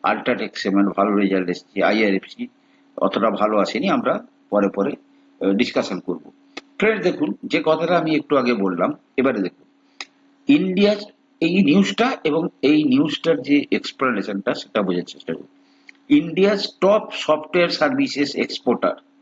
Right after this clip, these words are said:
means T C S, Infosys, era, facing a more than twenty percent drop in final client rates so far this year, as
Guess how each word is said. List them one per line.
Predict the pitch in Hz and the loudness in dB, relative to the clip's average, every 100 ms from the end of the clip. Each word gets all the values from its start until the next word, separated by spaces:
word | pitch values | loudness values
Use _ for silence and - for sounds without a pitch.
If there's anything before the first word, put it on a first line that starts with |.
| _ _ _ _ _ _ _ _ _ | _ _ _ _ _ _ _ _ _
means | 98 113 151 - - - - | 0 2 2 -2 -10 -10 -4
T | 98 | -4
C | - 107 113 | -2 0 0
S, | - | -2
Infosys, | 95 92 104 98 151 - | -4 -2 -2 -2 -4 -2
era, | 92 73 - _ _ _ _ _ _ _ _ _ _ _ _ _ - | -2 -2 -6 _ _ _ _ _ _ _ _ _ _ _ _ _ 0
facing | 175 196 240 196 190 190 | 0 0 -2 -2 -4 -4
a | 165 | 0
more | 156 123 135 127 | 2 2 2 2
than | 165 185 - _ - | -2 -2 -12 _ 0
twenty | 196 233 240 226 262 262 - | 2 2 0 -2 0 0 0
percent | 180 147 - 185 180 - | 0 0 -2 -2 -2 -2
drop | 139 156 143 - - _ _ _ _ - | 2 2 2 -6 -18 _ _ _ _ 2
in | 131 180 196 - _ - | 4 4 0 -6 _ -12
final | - 107 123 131 151 180 - _ | -4 -2 0 0 0 -2 -8 _
client | 120 110 113 127 107 95 | -2 0 0 -2 -4 0
rates | 113 101 - | 0 0 -4
so | - 180 175 - - | -4 2 0 0 -2
far | 107 - - _ 139 | -2 -2 -8 _ -4
this | 147 95 | -4 -2
year, | 85 - _ _ _ - _ _ _ - | -2 -4 _ _ _ -20 _ _ _ -2
as | 139 180 | -2 -2